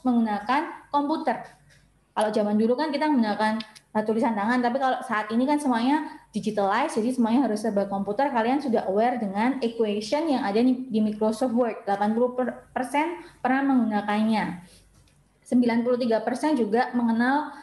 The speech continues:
fitur equation yang ada di Microsoft Word. Tapi untuk grafik masih enam puluh persen yang tidak pernah menggambar grafik di komputer,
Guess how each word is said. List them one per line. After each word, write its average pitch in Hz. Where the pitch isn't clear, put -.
fitur 277
equation 254
yang 294
ada 214
di 254
Microsoft 214
Word. 180
Tapi 262
untuk 254
grafik 214
masih 277
enam 294
puluh 311
persen 330
yang 339
tidak 233
pernah 277
menggambar 208
grafik 196
di 214
komputer, 220